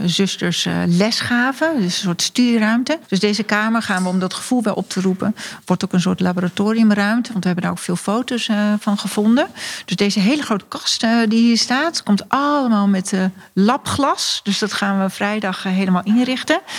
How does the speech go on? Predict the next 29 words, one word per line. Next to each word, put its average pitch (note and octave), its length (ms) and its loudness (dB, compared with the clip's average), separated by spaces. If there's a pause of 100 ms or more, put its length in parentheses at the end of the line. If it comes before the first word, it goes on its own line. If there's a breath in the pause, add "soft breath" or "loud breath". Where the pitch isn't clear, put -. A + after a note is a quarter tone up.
(200 loud breath)
Maar G3+ 400 2
omdat G3 280 0
het - 100 -10
ook G3 200 -2
gaat F3+ 260 -4
over E3 260 0
wetenschap F3 600 0
en F#3+ 100 0
over G3+ 220 0
studie F#3 440 2
en F3+ 100 2
wat F#3+ 160 -2
ze - 100 -2
hier F#3+ 140 2
leerden, A3+ 480 0 (420 loud breath)
ehm, F#3 460 2 (240 loud breath)
heb G#3 180 -2
ik - 80 -8
inderdaad F#3 520 0
ook G3 220 -2
een, F#3 160 4
eh, F#3 580 0
eh, G3 60 -2 (380 loud breath)
historische G#3+ 800 0
non A3+ 480 6
hebben G#3 280 2
we F#3+ 120 0
laten F#3 480 -2
weven B3 580 0